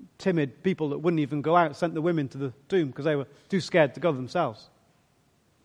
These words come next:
Just a nod and a wink from heaven, the disciples stole the body.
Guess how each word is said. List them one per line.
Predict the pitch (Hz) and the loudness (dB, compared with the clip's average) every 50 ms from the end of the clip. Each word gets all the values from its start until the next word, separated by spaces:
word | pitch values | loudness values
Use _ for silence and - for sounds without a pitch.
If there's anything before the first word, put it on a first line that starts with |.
| _ _ _ _ _ _ _ _ _ _ _ _ _ _ _ _ _ _ _ _ _ _ _ _ _ _ _ _ _ _ _ _ _ _ _ _ _ _ _ | _ _ _ _ _ _ _ _ _ _ _ _ _ _ _ _ _ _ _ _ _ _ _ _ _ _ _ _ _ _ _ _ _ _ _ _ _ _ _
Just | - 214 - - | 0 0 2 4
a | 202 | 4
nod | 190 196 196 196 | 8 8 8 8
and | 175 165 | 8 4
a | 165 | 4
wink | 156 170 170 175 160 | 6 6 4 4 2
from | - 156 147 | -4 0 4
heaven, | 151 160 156 127 135 131 139 - - - | 6 6 6 6 2 -4 -6 -10 -8 -4
the | 151 | -4
disciples | 151 - - 180 170 165 - 165 143 | -2 4 6 6 6 6 4 -4 -6
stole | - - 196 175 170 156 | 0 2 4 4 4 4
the | 151 | 4
body. | 139 160 151 139 127 127 170 | 4 6 4 6 4 2 -2